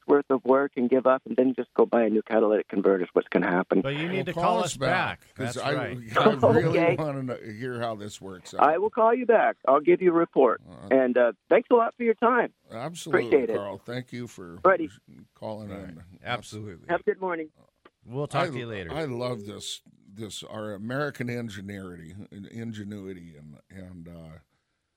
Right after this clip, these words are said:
Speaker 3: you know, we'll, we'll find solutions to
Speaker 2: Yeah.
Speaker 3: all the problems.
Speaker 2: I'm gonna have to put this into the hobby project home experiment category.
Speaker 3: Yeah,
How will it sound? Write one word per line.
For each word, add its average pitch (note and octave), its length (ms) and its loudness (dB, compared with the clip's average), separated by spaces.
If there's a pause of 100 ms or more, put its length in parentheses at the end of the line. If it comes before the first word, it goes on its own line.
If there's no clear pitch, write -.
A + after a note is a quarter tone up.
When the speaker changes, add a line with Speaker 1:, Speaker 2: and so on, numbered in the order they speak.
(340)
Speaker 3:
you - 100 -20
know, A2 220 -16
we'll, A2+ 240 -20 (380)
we'll B2+ 160 -10
find C#3 340 -6
solutions F#2+ 640 -12
to D#2+ 220 -16
Speaker 2:
Yeah. C2+ 100 -20
Speaker 3:
all A2 240 -6
the G2 80 -8
problems. E2 460 -16
Speaker 2:
I'm G#2+ 80 -12
gonna E3+ 180 -8
have F#3 200 -6
to E3 80 -12
put D#3+ 200 -8
this D3 240 -10
into B2+ 220 -8
the G#2+ 140 -8
hobby A2 460 -8
project F#2 720 -12
home F#2 240 -12
experiment - 600 -16
category. - 640 -20 (160)
Speaker 3:
Yeah, G2+ 420 -14